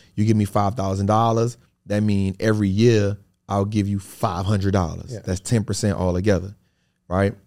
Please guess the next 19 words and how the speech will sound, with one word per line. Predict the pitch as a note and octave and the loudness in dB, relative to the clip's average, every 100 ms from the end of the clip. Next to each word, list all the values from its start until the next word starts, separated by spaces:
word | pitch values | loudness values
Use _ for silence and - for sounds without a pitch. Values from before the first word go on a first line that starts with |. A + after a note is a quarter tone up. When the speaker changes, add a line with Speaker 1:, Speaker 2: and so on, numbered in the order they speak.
| _ | _
Speaker 1:
I'll | F#2 | -8
give | G2+ G#2+ | -2 0
you | A2 | 0
five | G#2+ - G2 G2 | 0 -2 0 0
hundred | G2 G2 | 0 0
dollars. | A2 A2+ F2 | 0 0 -2
And | F2+ | 0
then | F#2+ | 0
on | F2+ | 0
the | E2+ | -4
third | - B2+ D3+ A#2+ | 2 4 6 4
year, | G2+ F#2 F#2 - | 2 0 -2 -4
I'll | F2+ | -6
give | F#2 G#2 B2 | -4 0 2
you | G#2+ | 2
the | F2+ | -4
five | - F#2+ F#2 | -4 -6 -6
thousand | F#2 F2 E2+ E2+ | -8 -8 -6 -4
back. | E2+ D2 | -4 -6